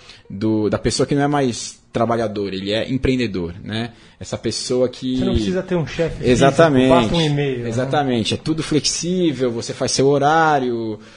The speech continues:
Speaker 1: mas ao mesmo tempo a gente sabe que isso, né, é evidente que tem seus prós, né, que esse lance da flexibilidade, isso é bom, é evidente, as, as pessoas gostam, né?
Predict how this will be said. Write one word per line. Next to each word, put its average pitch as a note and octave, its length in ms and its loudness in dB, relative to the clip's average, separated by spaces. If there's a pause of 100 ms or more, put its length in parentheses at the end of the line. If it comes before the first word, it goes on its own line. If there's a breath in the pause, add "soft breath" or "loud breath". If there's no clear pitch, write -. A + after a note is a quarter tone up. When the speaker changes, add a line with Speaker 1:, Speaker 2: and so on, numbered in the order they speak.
(160 loud breath)
Speaker 1:
mas A#2+ 160 -2
ao C3+ 80 2
mesmo C3+ 220 0
tempo D#3 400 0
a C3 40 2
gente C#3 180 0
sabe D3 280 2
que C#3+ 200 -8
isso, C#3+ 280 -6
né, A#2+ 520 -2 (280 loud breath)
é - 200 -6
evidente B2 460 2
que - 80 -6
tem A#2 500 -2
seus - 920 -6
prós, C3 460 4
né, C3+ 200 -2
que G#2 400 -6 (220 loud breath)
esse F#2 260 -6
lance A2+ 200 0
da A#2 80 0
flexibilidade, A#2+ 880 0
isso A2 360 -8 (420)
é D3 120 -4
bom, C3 340 2
é G#2+ 60 0
evidente, G#2+ 300 -4
as, - 180 -8
as G2+ 120 -10
pessoas A#2+ 340 -4
gostam, A#2 560 -2 (400 loud breath)
né? G#2+ 160 -6